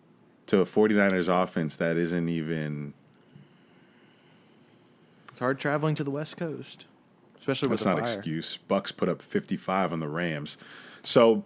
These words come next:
Speaker 1: Panthers are not a contender.
Speaker 2: That was
Speaker 1: It was
Speaker 2: in
Speaker 1: not.
Speaker 2: Tampa Bay, I believe.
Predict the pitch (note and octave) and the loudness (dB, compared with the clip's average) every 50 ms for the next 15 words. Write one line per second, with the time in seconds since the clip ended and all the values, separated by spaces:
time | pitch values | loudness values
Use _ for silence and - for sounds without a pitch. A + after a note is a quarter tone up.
0 | - - - D#3 D3+ D#3 C#3 - C#3 B2+ G#2+ A#2 G#2+ G2+ G2 F#2+ F#2+ G2+ A#2 B2+ | -6 0 4 4 4 4 4 4 4 4 6 4 4 6 4 4 4 4 4 4
1 | B2 A2 F#2 F2+ - - - - - - - - - _ _ _ - - - _ | 4 4 2 0 -2 -4 -4 -4 -4 -4 -8 -14 -20 _ _ _ -20 -20 -20 _
2 | _ _ - - D#2 - - D#2+ - - D#2 - - D2 C#2 C#2 - - _ _ | _ _ -6 -6 -2 -2 -2 -2 -2 -4 -6 -6 -6 -8 -8 -10 -12 -18 _ _
3 | _ _ _ _ _ _ _ _ _ _ _ _ _ _ _ _ _ _ - G#2 | _ _ _ _ _ _ _ _ _ _ _ _ _ _ _ _ _ _ -4 -2
4 | G2 F#2+ G2+ G2 G2 F#2+ F#2 F2 - - - F2+ E2+ E2 E2 - E2+ D#2 D#2 D2 | 0 0 0 -2 -2 -2 -2 -4 -4 -4 -4 -4 -4 -4 -6 -6 -4 -4 -4 -6
5 | D2 - - G1+ G1+ - - - - | -6 -6 -8 -8 -8 -8 -10 -14 -18